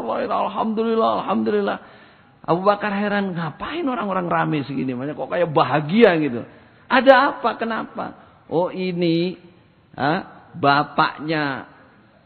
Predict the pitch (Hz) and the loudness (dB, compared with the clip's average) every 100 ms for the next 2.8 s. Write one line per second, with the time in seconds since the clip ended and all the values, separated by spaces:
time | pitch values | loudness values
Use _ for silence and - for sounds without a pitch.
0 | _ 143 151 147 - 135 131 - 139 139 | _ -2 0 -2 -2 -2 -2 -4 -4 -4
1 | 127 104 95 - - _ _ _ _ - | -4 -6 -8 -14 -20 _ _ _ _ -20
2 | _ _ - 110 120 139 131 | _ _ -10 -8 0 2 2